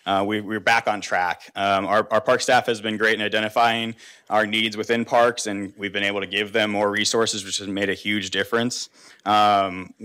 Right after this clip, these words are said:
we've made eighteen major playground repairs in the last year, and I'm not talking about, oh, there's a loose bolt here or this or that.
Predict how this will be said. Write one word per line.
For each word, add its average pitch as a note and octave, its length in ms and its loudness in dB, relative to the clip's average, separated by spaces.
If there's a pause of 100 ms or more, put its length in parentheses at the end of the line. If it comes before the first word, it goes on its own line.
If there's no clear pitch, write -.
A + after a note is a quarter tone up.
(100)
we've A2+ 200 0
made B2 240 4
eighteen A2+ 760 -2
major G#2+ 360 0
playground G#2+ 400 0
repairs A#2 360 2
in B2 80 -4
the A#2 60 -2
last A2+ 240 0
year, A#2 220 2
and A2 80 -2
I'm A2+ 80 -2
not A#2 180 -2
talking A2 300 -2
about, G#2 340 2
oh, G#2+ 160 0
there's G#2+ 160 -2
a G#2+ 80 -4
loose G#2 220 -8
bolt A2 320 -4
here G#2 340 0
or G2 120 -4
this G#2 300 -6
or G#2 100 -6
that. G2+ 280 0